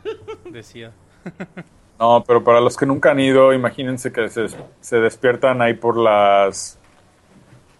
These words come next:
Speaker 2: seis de la mañana para llegar a tiempo a la conferencia de Microsoft. Entonces ya desayunan lo que agarran, llegan a la con-,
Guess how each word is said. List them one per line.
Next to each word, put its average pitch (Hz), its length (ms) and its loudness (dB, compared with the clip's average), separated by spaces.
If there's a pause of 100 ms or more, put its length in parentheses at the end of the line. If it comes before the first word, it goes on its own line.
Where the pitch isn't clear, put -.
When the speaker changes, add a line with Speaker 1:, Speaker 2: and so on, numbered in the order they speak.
(140)
Speaker 2:
seis 123 360 0
de 135 100 4
la 127 140 2
mañana 120 540 -2
para 117 160 0
llegar 113 340 2
a 127 160 0
tiempo 127 340 0
a 127 60 2
la 110 260 0
conferencia 113 540 -4
de 113 80 0
Microsoft. 117 640 -2 (240)
Entonces 113 560 -8
ya 113 720 2 (1080)
desayunan 120 680 -2
lo 120 100 -2
que 110 100 -2
agarran, 127 840 2
llegan 120 300 2
a 113 60 -2
la 104 160 0
con-, 104 260 -10